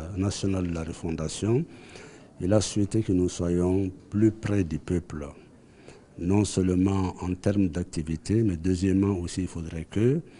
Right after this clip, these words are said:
le peuple malien sache ce que c'est que le cnr, que tout ne soit pas français, que en fait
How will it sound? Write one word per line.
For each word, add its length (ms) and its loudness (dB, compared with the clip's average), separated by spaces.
le 180 -2
peuple 260 0
malien 380 2
sache 300 -4
ce 120 -8
que 120 -12
c'est 160 -2
que 80 -2
le 100 -2
cnr, 560 -6
que 120 -2
tout 340 4
ne 100 6
soit 300 -4
pas 160 -2
français, 800 -2
que 260 0
en 180 -4
fait 300 -4